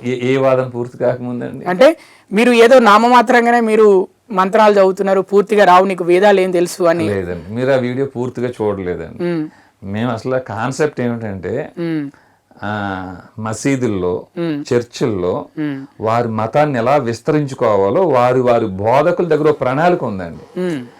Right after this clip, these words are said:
Speaker 1: అంటే చర్చికి ఎవరిని వచ్చారనుకోండి, సండే చక్కగా బోధించి వాళ్ళు ఎలా విస్తరించుకోవాలి,
Speaker 2: మ్మ్.
Speaker 1: ఆయన ఎందుకు పని చేస్తారు, ఈయన ఎందుకు పని చేస్తారు, వీరు ఎందుకు పనికి వస్తారు,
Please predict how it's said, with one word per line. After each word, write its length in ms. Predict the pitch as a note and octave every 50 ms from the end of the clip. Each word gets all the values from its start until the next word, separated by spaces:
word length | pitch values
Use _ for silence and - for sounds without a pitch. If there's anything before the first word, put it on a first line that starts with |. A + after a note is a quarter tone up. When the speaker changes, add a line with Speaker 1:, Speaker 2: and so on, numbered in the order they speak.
| - - -
Speaker 1:
అంటే 160 | C3 C3+ D3+ D3
చర్చికి 540 | C#3+ B2+ B2 B2 - D#3 D3 - - -
ఎవరిని 220 | D#3 D3 D3 C#3+ D3
వచ్చారనుకోండి, 800 | C#3 C#3 - D3 C#3 C3+ C3 A#2+ B2+ B2 B2 A#2+ A2+ A2 A2+
సండే 340 | A2+ - C#3+ C3+ C#3 D3 D3+
చక్కగా 440 | D3+ C#3+ - C#3+ C3+ - C#3 D3 C#3+
బోధించి 480 | A#2+ B2+ C3+ C3+ C3+ C3 C3+ C3 - D3+
వాళ్ళు 180 | C#3+ C3+ C3
ఎలా 140 | A#2 B2+ C#3
విస్తరించుకోవాలి, 920 | C3+ B2 B2 A#2+ - B2+ C3 C3+ B2 A2+ - C3+ C3 C3 C3 C3 B2+ C3+ C3+ - - -
Speaker 2:
మ్మ్. 220 | D3+ C#3+ C#3 C#3 D3+ D#3
Speaker 1:
ఆయన 220 | B2+ C#3 D3 D3
ఎందుకు 220 | D3 C#3 C#3+ C#3
పని 240 | - C#3+ C3+ C#3 C3+
చేస్తారు, 340 | C3+ C3+ C3+ - - C#3 C#3+
ఈయన 280 | - C3+ D3 D3 D#3 D3+
ఎందుకు 240 | D3 C#3+ D3 C#3
పని 220 | C3 C#3 C3+ C#3 C#3
చేస్తారు, 280 | C#3+ C3 C3 - C#3
వీరు 240 | C3 C3+ E3+ F3+ D#3+
ఎందుకు 180 | D#3+ D#3+ F3+ E3
పనికి 260 | D3+ D#3 D3+ C3+ D3
వస్తారు, 420 | C3+ - - - C3+ C3+ D#3 F#3